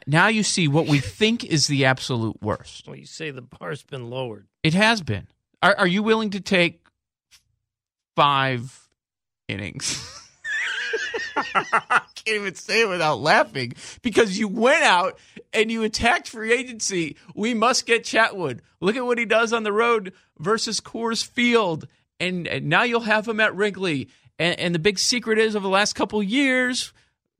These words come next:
Speaker 1: wind's been blowing in a lot. We have the scoreboard. Home runs have been suppressed a little bit. We, we can have some success here. We have our, our new pitching coach that Joe's really happy about.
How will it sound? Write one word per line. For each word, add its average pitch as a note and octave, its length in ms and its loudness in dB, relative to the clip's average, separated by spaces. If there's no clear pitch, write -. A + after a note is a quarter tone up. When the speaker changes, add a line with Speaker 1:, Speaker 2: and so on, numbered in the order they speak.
Speaker 1:
wind's D3 260 0
been F#3+ 160 0
blowing G#3 280 2
in A3 120 0
a A3 80 4
lot. A3 260 2
We F#3 120 -8
have E3 140 -6
the G3+ 80 -4
scoreboard. A3+ 920 0
Home B2 180 -4
runs E3 160 0
have F#3 120 -6
been G#3 140 -2
suppressed - 480 -6
a G#3 60 -10
little A3 200 -6
bit. A3+ 380 -4
We, G#3 220 -4
we G#3 120 0
can A#3 160 0
have A3 200 4
some G#3 180 -2
success B3 540 0
here. A3+ 200 2
We G#3 160 0
have D#3+ 200 4
our, D#3 120 0
our D3+ 140 2
new D3 160 -2
pitching B3 400 -2
coach A3+ 400 0
that E3+ 140 0
Joe's F3 340 0
really E3+ 260 0
happy G#3 380 0
about. A3+ 520 0